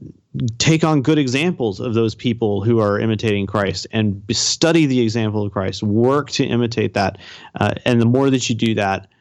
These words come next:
uh, the better witness you will ultimately be. Um, and you will, and you will find great satisfaction in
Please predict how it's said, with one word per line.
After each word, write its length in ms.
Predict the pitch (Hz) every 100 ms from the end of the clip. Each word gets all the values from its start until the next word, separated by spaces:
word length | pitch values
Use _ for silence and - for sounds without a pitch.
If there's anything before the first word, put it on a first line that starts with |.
| _ _
uh, 160 | 113 104
the 160 | 104 107
better 280 | 113 110
witness 400 | 104 104 - 101
you 80 | 104
will 140 | 98 -
ultimately 500 | 104 - 107 95 92
be. 460 | 92 92 82 78 _ - - -
Um, 400 | 104 98 92 90
and 300 | 110 110 104
you 120 | 110
will, 220 | 113 107 104
and 120 | 120
you 80 | 120
will 100 | 123
find 320 | 120 120 110
great 320 | 110 117 110
satisfaction 880 | - 117 107 - 98 95 - 92 90 - _ _
in 540 | 113 104 98 98 92